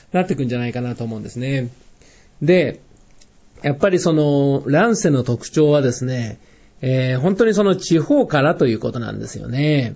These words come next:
あのー、中央集権と、それからその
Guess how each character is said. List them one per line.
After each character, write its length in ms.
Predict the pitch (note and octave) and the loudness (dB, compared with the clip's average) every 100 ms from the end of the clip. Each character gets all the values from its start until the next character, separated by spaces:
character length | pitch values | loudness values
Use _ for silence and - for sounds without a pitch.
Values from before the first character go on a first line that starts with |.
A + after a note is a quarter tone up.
| - _ - - _ _ - | -14 _ -20 -20 _ _ -6
あ 140 | B2+ | -4
の 640 | C3 C3 B2+ B2+ B2+ B2+ B2 | -2 -4 -4 -4 -2 -2 -4
ー、 20 | |
中 240 | B2+ E3 | -2 2
央 160 | G3+ G#3 | 4 2
集 240 | G#3 A3+ | 2 0
権 260 | G#3+ D3 A#2+ | 2 0 0
と、 420 | - A2+ G#2+ - - | -2 -2 -2 -4 -8
そ 160 | B2+ | -6
れ 120 | B2+ | -4
か 120 | B2+ B2 | -2 -2
ら 140 | B2 | -2
そ 140 | B2+ | -2
の 440 | B2 B2 A#2+ A#2+ | -4 -2 -2 -4